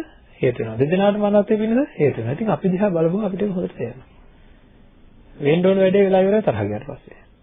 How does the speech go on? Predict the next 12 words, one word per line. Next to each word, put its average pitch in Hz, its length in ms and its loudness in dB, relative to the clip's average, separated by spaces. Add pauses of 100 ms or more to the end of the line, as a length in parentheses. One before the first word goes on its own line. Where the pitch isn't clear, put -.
(140)
පස්සේ 156 300 -2
තමයි 190 180 0
කල්පනා 180 120 4
කරන්නේ 196 220 0
අපරාධ 135 380 -2
මං 160 180 -4
කිව්වේ. - 300 -12 (500)
අපරාධ 127 380 0
මං 165 160 -2
කළේ 131 240 -10
කියලා. - 260 -20 (920)
එහෙනම් 175 460 0